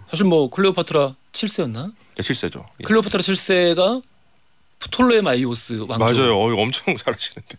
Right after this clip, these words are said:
Speaker 1: 알렉산더 친구니까.
Speaker 2: 아, 예.
Speaker 1: 아무튼 알렉산더 쪽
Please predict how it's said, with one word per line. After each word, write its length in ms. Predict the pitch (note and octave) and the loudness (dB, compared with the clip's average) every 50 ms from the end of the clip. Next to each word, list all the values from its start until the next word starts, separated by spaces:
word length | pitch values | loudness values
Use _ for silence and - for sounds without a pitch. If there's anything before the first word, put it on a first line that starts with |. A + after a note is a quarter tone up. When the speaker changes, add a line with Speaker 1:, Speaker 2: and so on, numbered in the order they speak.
| - - | -10 -4
Speaker 1:
알렉산더 420 | B2+ B2+ C#3 D#3 D3+ - D3+ C#3+ B2+ | -2 0 0 0 0 -2 -4 -4 -4
친구니까. 500 | - - A3+ G3 G3+ E3+ B2 - - F#2+ | -2 -2 -2 -2 -2 -4 -4 -6 -6 -4
Speaker 2:
아, 100 | - G2+ | -4 -2
예. 140 | G2 A2+ A#2 A#2 G#2+ G2+ - - D3 A#2 - - | 0 0 0 -2 -4 -6 -4 -2 -2 -2 -2 -2
Speaker 1:
아무튼 360 | - D3+ F3 F#3+ - G3+ F3+ - | 0 0 2 2 2 0 0 0
알렉산더 580 | B2 D3+ G#3 A#3+ A#3+ - B3 A#3+ A#3 A#3 A3+ G#3 - _ _ _ _ _ _ - | 2 2 2 2 2 2 2 2 2 2 0 -2 -4 _ _ _ _ _ _ -6
쪽 240 | - A#3 G#3+ F3+ | -4 -4 -4 -4